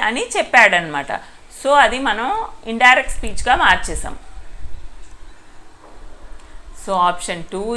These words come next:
is the right answer. Next. He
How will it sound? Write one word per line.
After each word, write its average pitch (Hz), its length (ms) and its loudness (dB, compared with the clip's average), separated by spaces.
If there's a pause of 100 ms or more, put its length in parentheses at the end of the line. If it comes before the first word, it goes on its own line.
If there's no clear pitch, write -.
is 185 80 -6 (120)
the 214 120 8 (880)
right 180 260 6 (120)
answer. - 300 -6 (460)
Next. - 320 0 (4000)
He 370 140 2